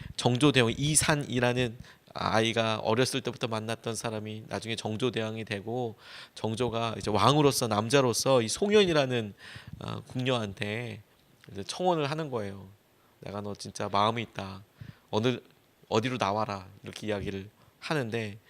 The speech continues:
이 송현이라는, 어, 궁녀는 "내가 이렇게 모자라고 부족한데 내가 어떻게, 아, 야, 왕을 어떻게 내 남-, 남편으로, 남자로 내가 어떻게 할 수 있겠나." 그런데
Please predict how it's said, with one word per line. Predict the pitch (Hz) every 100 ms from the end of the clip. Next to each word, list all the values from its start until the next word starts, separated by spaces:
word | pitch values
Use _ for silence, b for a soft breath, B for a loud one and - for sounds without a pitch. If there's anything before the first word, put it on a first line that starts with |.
| B B B
이 | 127
송현이라는, | 127 208 202 190 165 143 135 117 110 - - _ _ 110
어, | 101 104 - _ _ -
궁녀는 | 127 123 113 131 120 - b b b 113
"내가 | 127 143
이렇게 | 110 131
모자라고 | 110 104 113 139 127 110
부족한데 | - - 120 123 117 110 110 120 107 104 b b b _
내가 | 113 113
어떻게, | 113 - 120 120
아, |
야, | - - _ _ _ _ _ - - - - _ _
왕을 | 107 127 139 113 104
어떻게 | - 117
내 | 107
남-, | 98 -
남편으로, | - 107 127 110 107
남자로 | 104 107 131 110 101
내가 | 107 104
어떻게 | 104 107 107 B B
할 | 143
수 | -
있겠나." | 139 117 101 98 107 110 120 b b b b
그런데 | - 139 139 156